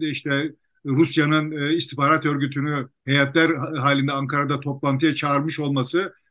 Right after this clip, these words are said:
ve o toplantıyı modere etmiş olması Milli İstihbarat'ın son derece önemli. Daha,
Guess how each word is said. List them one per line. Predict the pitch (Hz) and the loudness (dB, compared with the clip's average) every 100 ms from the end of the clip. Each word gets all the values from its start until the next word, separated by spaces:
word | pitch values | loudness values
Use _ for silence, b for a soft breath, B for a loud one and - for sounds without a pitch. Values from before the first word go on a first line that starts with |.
| - | 0
ve | |
o | 165 139 | 0 2
toplantıyı | 160 135 143 139 151 | 0 2 0 2 2
modere | 139 139 160 | 2 2 4
etmiş | 165 - 123 | 2 0 -6
olması | 127 127 127 156 | -2 -2 -2 -2
Milli | 143 135 139 | -2 0 -2
İstihbarat'ın | 135 - 143 127 190 208 - b _ | -4 -4 0 0 -2 -6 -10 b _
son | - 175 | -2 2
derece | 147 151 180 | 4 2 2
önemli. | 190 175 170 131 | 0 0 0 0
Daha, | 131 175 175 | 2 2 2